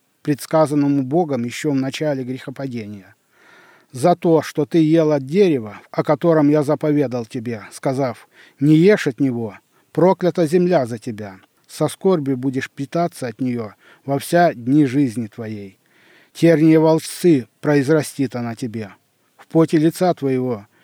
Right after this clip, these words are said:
будешь есть хлеб, доколе не возвратишься в землю, из которой ты взят. Ибо ты прах, и в прах возвратишься.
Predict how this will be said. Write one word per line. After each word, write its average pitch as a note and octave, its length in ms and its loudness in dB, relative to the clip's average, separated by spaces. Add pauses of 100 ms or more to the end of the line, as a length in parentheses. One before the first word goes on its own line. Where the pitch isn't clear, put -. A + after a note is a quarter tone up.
(180)
будешь C#3+ 540 -2
есть C#3+ 400 0
хлеб, - 440 -4 (420)
доколе D#3 400 2
не D#3 100 6
возвратишься D3+ 760 0
в B2 80 -4
землю, C3+ 440 0
из A#2+ 140 -12
которой D3 420 -2
ты D3 140 -4
взят. A2+ 460 -8 (580)
Ибо C#3+ 220 -2
ты D#3 160 0
прах, F3 420 -2
и C3+ 60 -10
в - 120 -16
прах D3 360 -4
возвратишься. B2+ 800 -10